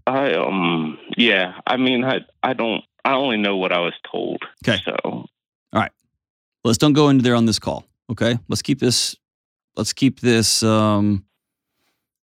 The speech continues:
Speaker 2: where it needs to be until you've got a professional in the room with you. Okay?
Speaker 1: Okay.
Speaker 2: Are you su-,
Speaker 1: <clears throat>
Speaker 2: suicidal in any way?
Speaker 1: No, no, I,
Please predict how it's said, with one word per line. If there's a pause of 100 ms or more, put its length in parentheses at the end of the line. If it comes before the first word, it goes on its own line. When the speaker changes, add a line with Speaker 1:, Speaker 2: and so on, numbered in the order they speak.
(1300)
Speaker 2:
where
it
needs
to
be
until
you've
got
a
professional
in
the
room
with
you. (240)
Okay? (1000)
Speaker 1:
Okay. (360)
Speaker 2:
Are
you
su-,
Speaker 1:
<clears throat>
Speaker 2:
suicidal
in
any
way? (880)
Speaker 1:
No, (280)
no,
I,